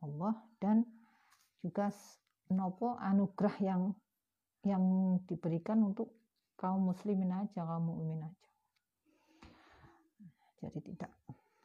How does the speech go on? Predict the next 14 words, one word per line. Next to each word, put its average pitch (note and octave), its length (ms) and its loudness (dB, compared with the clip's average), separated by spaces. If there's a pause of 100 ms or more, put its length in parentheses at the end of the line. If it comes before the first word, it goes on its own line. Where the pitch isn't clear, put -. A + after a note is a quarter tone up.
(460)
apa, E3 400 -4
ibadah-ibadah, D#3 1040 -4
oh, D#3+ 400 -6
nopo, - 720 -12
untuk E3 320 -10
pemeluk E3+ 400 -2
yang E3 160 -2
lain F#3+ 320 0
itu - 80 -6
berbeda. D#3+ 560 -4 (640)
Tidak - 320 -8
sama D#3 320 -4
dengan, D#3 240 -6 (480)
dengan D#3 320 -2